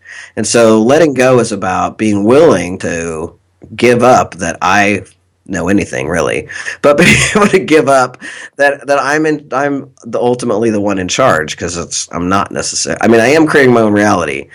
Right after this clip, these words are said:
And at the same time, there is a divine flow that if I let myself get into it,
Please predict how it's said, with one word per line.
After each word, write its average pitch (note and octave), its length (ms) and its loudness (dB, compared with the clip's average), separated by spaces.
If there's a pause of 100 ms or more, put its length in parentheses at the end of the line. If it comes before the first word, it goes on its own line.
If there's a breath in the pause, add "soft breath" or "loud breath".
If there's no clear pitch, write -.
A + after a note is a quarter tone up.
(140 loud breath)
And - 80 -4
at F#2 80 -4
the G#2 80 -2
same A2 260 2
time, G#2 300 0
there G2 160 2
is G2 100 -2
a G2 60 -6
divine F#2+ 540 -2
flow F#2 480 0
that D#2+ 100 -6
if - 140 -4
I E2+ 100 0
let F#2+ 220 0
myself E2+ 500 -2
get F#2+ 180 0
into G#2+ 360 2
it, C2+ 260 -4